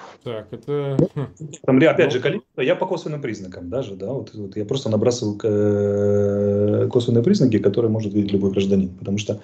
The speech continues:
Speaker 2: понятно, что закрытую информацию я не выдаю, но я подсказываю зрителям, куда смотреть, чтобы они понимали сами, куда смотреть и как. Опять же, видео видели новые, я к зрителям обращаюсь, видели, но новые видео появились, там накрыли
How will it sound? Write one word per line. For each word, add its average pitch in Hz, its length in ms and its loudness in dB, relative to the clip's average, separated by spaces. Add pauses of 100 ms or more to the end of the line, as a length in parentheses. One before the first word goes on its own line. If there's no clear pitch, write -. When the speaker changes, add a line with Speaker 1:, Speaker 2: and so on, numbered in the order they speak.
(400)
Speaker 2:
понятно, 104 300 4
что 101 100 0
закрытую 98 320 0
информацию 98 460 -2
я 101 40 -2
не 104 60 0
выдаю, 151 320 2
но 113 80 2
я 117 80 6
подсказываю 110 480 0
зрителям, 101 360 -4
куда 98 200 -6
смотреть, 156 360 0
чтобы 240 200 -10 (120)
они 120 120 -16
понимали 110 400 2
сами, 92 560 -4 (520)
куда 101 220 0
смотреть 101 380 -4
и 98 60 -8
как. - 260 -6
Опять 123 260 2
же, 98 100 -4
видео 107 280 2
видели 170 320 2
новые, 98 500 -2
я 104 80 -2
к 101 80 -10
зрителям 92 280 -8
обращаюсь, 92 340 -10
видели, 170 220 2
но 110 180 2
новые 107 280 2
видео 92 240 -4
появились, 95 440 -4
там 87 160 -10
накрыли 92 500 -4